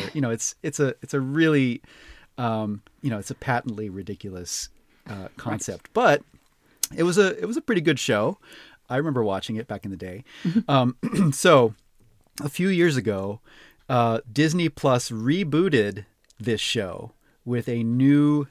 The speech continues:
Speaker 2: setting and a new character, a new set of characters. And this, this is called Doogie Kamealoha M D. <laughs> Have you heard of this?
Speaker 1: I get you. No, I had never heard of it before,
Speaker 2: Yeah, I
Speaker 1: but
Speaker 2: mean, this is one of those things that I, I don't think it was really, I don't think Disney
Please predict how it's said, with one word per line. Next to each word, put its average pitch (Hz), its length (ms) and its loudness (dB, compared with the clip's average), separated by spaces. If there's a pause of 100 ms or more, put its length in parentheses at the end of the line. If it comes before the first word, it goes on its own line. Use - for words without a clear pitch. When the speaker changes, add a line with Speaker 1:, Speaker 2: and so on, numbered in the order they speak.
Speaker 2:
setting 165 560 2
and 123 160 0
a 113 80 0
new 113 300 2
character, 175 800 -6
a 135 60 -4
new 139 140 6
set 143 200 2
of 120 80 -4
characters. - 540 -8 (380)
And 139 200 4
this, - 300 0
this 143 220 -2
is 165 80 -4
called 135 300 2 (180)
Doogie 160 360 0
Kamealoha 120 1040 0 (100)
M 104 240 -4
D. 101 140 -8 (600)
<laughs> - 20 -18 (1040)
Have 180 160 6
you 269 120 6
heard 220 200 10
of 226 100 0
this? 269 80 2
Speaker 1:
I 311 120 6
get 427 300 4
you. 269 220 8 (360)
No, 277 320 12
I 254 80 12
had 254 140 8
never 254 360 10
heard 262 180 6
of 262 80 2
it 180 140 0
before, 185 220 4
Speaker 2:
Yeah, 160 140 12
I 165 80 6
Speaker 1:
but 175 40 8
Speaker 2:
mean, 196 120 6
this 240 160 6
is 233 100 6
one 233 160 10
of 202 60 8
those 180 200 6
things 170 280 4
that 135 200 6
I, 147 200 6
I 156 40 4
don't 285 160 2
think - 160 0
it 180 80 2
was 127 180 -2
really, 123 440 2 (380)
I - 80 -4
don't 196 120 -4
think 190 160 -4
Disney 120 360 0